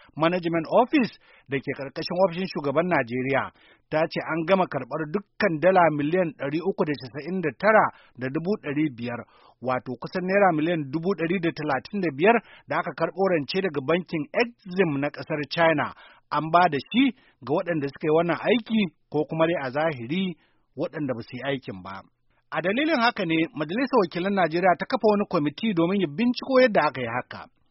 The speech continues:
A lokacin da aka fara binciken, sai aka gano cewa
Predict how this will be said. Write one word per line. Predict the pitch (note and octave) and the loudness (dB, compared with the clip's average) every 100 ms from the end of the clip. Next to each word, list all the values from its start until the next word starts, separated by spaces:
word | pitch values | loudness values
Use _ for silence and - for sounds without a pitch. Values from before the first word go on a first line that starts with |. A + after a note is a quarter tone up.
| _ _ _ _ - | _ _ _ _ -14
A | |
lokacin | A#2+ E3 - F#3 | -4 -4 -4 -2
da | E3+ | -2
aka | E3+ - | -2 2
fara | F3 E3+ | 2 2
binciken, | C#3 C3 - F#3 A3 F#3 _ - _ | 0 -6 -4 0 2 0 _ -20 _
sai | E3 | -6
aka | F3+ F3 | -4 -2
gano | D#3+ E3+ E3+ | 2 2 2
cewa | - G3 F#3 A3 | -2 2 6 6